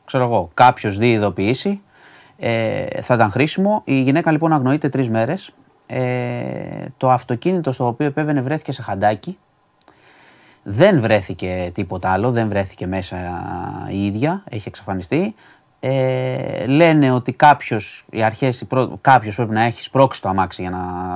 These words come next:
φτάσει ως εκεί, στο χαντάκι, κάποιος το έριξε. Δεν υπάρχουν ίχνη τραυματισμού, πάλι κάτι τέτοιο με D N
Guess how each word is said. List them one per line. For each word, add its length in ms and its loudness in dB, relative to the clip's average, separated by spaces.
φτάσει 380 -2
ως 140 -10
εκεί, 340 -4
στο 120 -14
χαντάκι, 460 -2
κάποιος 320 -2
το 120 0
έριξε. 400 -2
Δεν 200 4
υπάρχουν 460 2
ίχνη 600 -6
τραυματισμού, 840 0
πάλι 480 4
κάτι 520 -2
τέτοιο 300 -6
με 180 -6
D 20 -4
N 220 -2